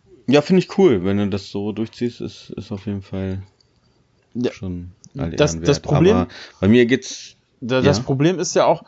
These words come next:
Speaker 1: Ja,
Speaker 2: ähm,
Speaker 1: erzähl.
Speaker 2: genau was du sagst, ne, du spielst das Spiel, ähm, bei mir hat das damals schon angefangen, ich hab's dann nur nie durchgezogen, äh, bei Final Fantasy zwölf war das. Ich hab das richtig gemocht, ich fand das richtig geil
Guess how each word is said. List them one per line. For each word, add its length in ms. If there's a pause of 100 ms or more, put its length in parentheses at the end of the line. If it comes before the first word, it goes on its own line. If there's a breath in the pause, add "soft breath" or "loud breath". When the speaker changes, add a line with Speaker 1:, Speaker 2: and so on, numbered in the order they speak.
Speaker 1:
Ja, 180
Speaker 2:
ähm, 60
Speaker 1:
erzähl. 260
Speaker 2:
genau 240
was 160
du 60
sagst, 300
ne, 80
du 100
spielst 320
das 100
Spiel, 380 (440 soft breath)
ähm, 460 (540)
bei 100
mir 160
hat 120
das 120
damals 360
schon 240
angefangen, 500
ich 100
hab's 140
dann 200
nur 180
nie 160
durchgezogen, 880
äh, 200
bei 420
Final 240
Fantasy 320
zwölf 360
war 140
das. 180
Ich 140
hab 120
das 200
richtig 380
gemocht, 500 (220 soft breath)
ich 60
fand 160
das 140
richtig 280
geil 360